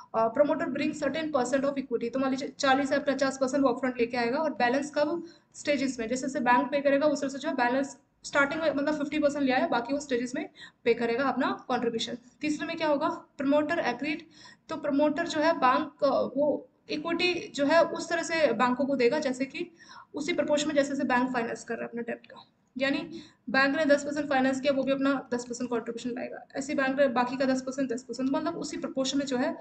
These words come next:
अ, promoter भी जो है पैसा लेके आता है जिस रेशियो में bank उसका जो loan जो है project के लिए डिस्बर्स कर रहा है, ठीक है। तो तीन तरह से इसमें किया जाता है,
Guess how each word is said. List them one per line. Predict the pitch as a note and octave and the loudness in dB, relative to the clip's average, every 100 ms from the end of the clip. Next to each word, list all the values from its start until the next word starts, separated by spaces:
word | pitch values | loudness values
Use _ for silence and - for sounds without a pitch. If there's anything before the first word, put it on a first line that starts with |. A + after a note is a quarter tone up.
| - - - - | -12 -18 -18 -2
अ, | A3+ A3+ | 2 2
promoter | B3+ C4 C4 C#4+ | 2 2 2 0
भी | B3+ | 0
जो | C4 | 0
है | C4 | 2
पैसा | A3+ B3 | 0 -2
लेके | A3+ B3 | -4 -4
आता | E4 A#3 A#3 | -2 -2 0
है | C4+ | 0
जिस | C4+ - | -2 -4
रेशियो | A#3 B3 B3+ | 0 0 0
में | C4+ | 0
bank | B3 B3 | 2 0
उसका | C4 B3+ | 0 -2
जो | B3 | 0
loan | C4+ A#3+ A#3+ - | 2 2 0 -4
जो | - | -2
है | B3+ B3+ | 0 0
project | A#3 A#3+ | 0 -2
के | B3 | -4
लिए | C#4+ | -4
डिस्बर्स | E4+ - A#3 A3+ A3+ | -4 -6 -6 -6 -10
कर | - | -14
रहा | - | -20
है, | _ - | _ -8
ठीक | D#4 | -6
है। | |
तो | C#4+ | -6
तीन | - D#4+ D#4 | -4 -6 0
तरह | B3+ | 0
से | B3 | 0
इसमें | B3 C#4 C4 | -2 -2 -4
किया | - A#3 | -4 -4
जाता | A#3+ - | -4 -6
है, | A#3 | -8